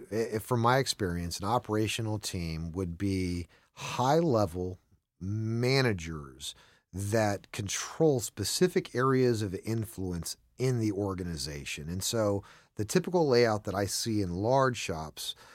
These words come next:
are, you know, your, your employee benefits vice president, the, the person that is running the employee benefits team, your commercial lines vice president, your loss control vice president,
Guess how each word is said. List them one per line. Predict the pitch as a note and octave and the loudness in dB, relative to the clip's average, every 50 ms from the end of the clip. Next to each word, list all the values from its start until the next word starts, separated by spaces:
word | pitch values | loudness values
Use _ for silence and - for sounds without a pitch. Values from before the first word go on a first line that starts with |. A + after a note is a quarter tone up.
| - _ _ _ | -20 _ _ _
are, | - F#2+ F#2+ F#2 F2+ F2+ F2 E2+ E2 E2+ - _ _ _ _ _ _ _ - | -2 0 0 0 0 -2 -4 -4 -6 -8 -10 _ _ _ _ _ _ _ -6
you | A2 G2 | -6 -4
know, | F2+ F2+ | -4 -4
your, | F2+ F2+ G2 G2+ F#2+ F#2+ F2+ G2 | -6 -4 -4 -2 -2 -2 -4 -4
your | G2 F#2+ F#2+ | -4 -4 -2
employee | F#2+ F2+ - - - C3 B2 A#2 A2 | -4 -6 -6 -4 -2 0 2 2 2
benefits | G#2 F#2 - A#2 A2 G#2+ F#2+ - - G2+ F#2 D#2 - - - - - - - - | 0 0 0 0 0 0 -2 -4 -6 -8 -8 -8 -8 -12 -14 -16 -20 -20 -18 -10
vice | G#2+ G#2 A2 G#2+ G2+ - | -4 -2 -2 -2 -2 -6
president, | - - G2+ F2 D2+ C#2 C#2 D2 C2+ C#2 C2+ B1 D#2 | -8 -8 -8 -8 -8 -10 -10 -12 -14 -16 -16 -10 -8
the, | F#2 F#2 | -8 -6
the | E2+ F#2 F#2+ F2 | -6 -6 -6 -6
person | - - B2+ A#2 - - G#2+ G#2+ | -6 -4 -4 -4 -4 -4 -4 -2
that | G#2 F#2+ | -2 -2
is | F#2 F#2 F2 E2+ E2+ | -2 -4 -6 -6 -8
running | F2 F#2 A2 B2+ C3 B2 A#2 A2+ | -8 -2 2 2 2 2 2 0
the | G#2+ | 0
employee | G#2 F#2+ - G2+ G2 F#2+ | -2 -2 -4 -4 -4 -4
benefits | F2 D#2 F2+ F2 E2 - D#2 - - | -4 -4 -4 -6 -6 -8 -10 -12 -12
team, | - - D2 C#2 C#2 C#2+ - - _ _ _ - | -12 -12 -14 -14 -14 -18 -20 -20 _ _ _ -8
your | A2+ A2 | -8 -6
commercial | - A#2 A#2 A#2 A2+ G2+ - A2+ | -4 -4 -2 -2 -2 -2 -2 -2
lines | G#2 A2 A#2 A#2 A2 G#2 G2 F2+ E2 D2+ | 0 2 4 4 4 2 0 -2 -6 -10
vice | D2 D#2+ D2+ D2 - | -12 -12 -12 -12 -14
president, | - _ - D#2 D2+ C#2 D2 D#2 D2 D#2 | -14 _ -10 -10 -8 -8 -10 -10 -12 -10
your | E2+ F#2 | -8 -6
loss | F#2 G2 G#2+ A#2+ B2+ A#2+ A2 - | -2 0 2 2 2 2 0 -2
control | A2 G2+ F2+ - - F2+ E2 D#2 D2+ | -6 -6 -6 -6 -6 -6 -6 -6 -8
vice | C2+ D2+ D#2 D2+ - | -10 -10 -10 -10 -12
president, | - - D#2 D2+ D2 C#2 D2+ D2 C#2+ C#2+ - | -12 -12 -10 -10 -10 -10 -12 -14 -16 -18 -20